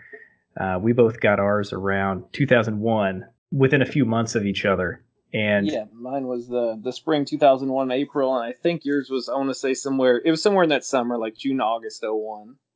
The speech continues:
Speaker 1: Yeah, that was only basically a little after they, they took it off, or they didn't take it off shelves, but they discontinued the Dreamcast, releasing consoles, manufacturing them.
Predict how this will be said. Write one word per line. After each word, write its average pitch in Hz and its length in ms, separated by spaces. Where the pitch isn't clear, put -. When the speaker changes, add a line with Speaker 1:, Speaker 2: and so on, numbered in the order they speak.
Speaker 1:
Yeah, 202 240
that 131 180
was 135 140
only 123 600
basically 127 800
a 131 80
little 147 400
after 123 680
they, 113 300
they 123 160
took - 220
it 123 60
off, 120 180
or 123 180
they 127 140
didn't 123 180
take 117 160
it 113 60
off 104 120
shelves, 92 640
but 107 180
they 107 180
discontinued 107 680
the 98 80
Dreamcast, 98 680
releasing 107 460
consoles, 101 580
manufacturing 98 800
them. - 240